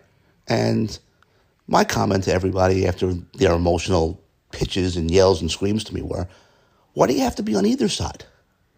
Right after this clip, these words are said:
Why can't you be in the middle like ninety-nine point nine percent of the population is? You don't have to be a white supremacist. You don't have to be an Antifa. You be someone who's neither." Well, the conversation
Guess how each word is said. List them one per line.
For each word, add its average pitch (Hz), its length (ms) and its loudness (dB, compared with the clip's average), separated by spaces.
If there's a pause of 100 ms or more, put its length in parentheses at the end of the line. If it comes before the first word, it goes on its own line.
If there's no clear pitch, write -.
(500)
Why 135 140 2
can't 175 300 0
you 190 60 0
be 165 180 0
in 170 80 4
the 180 60 2
middle 190 280 2
like 95 200 0
ninety-nine 120 580 2
point - 320 -2 (580)
nine 127 340 4
percent 131 320 2
of 135 40 2
the 123 80 4
population 135 640 0
is? 143 260 0 (600)
You 110 100 2
don't 113 160 6
have 120 160 0
to 123 80 -4
be 110 100 0
a 104 60 4
white 85 180 6
supremacist. - 640 -4 (320)
You 101 80 -2
don't 107 140 4
have 117 180 0
to 113 80 -6
be 110 160 0
an 104 60 0
Antifa. 87 600 0 (220)
You - 80 -4
be 170 100 0
someone 185 480 0 (180)
who's 185 160 -2
neither." 214 360 2 (880)
Well, 113 400 2 (1080)
the - 80 -8
conversation 190 840 0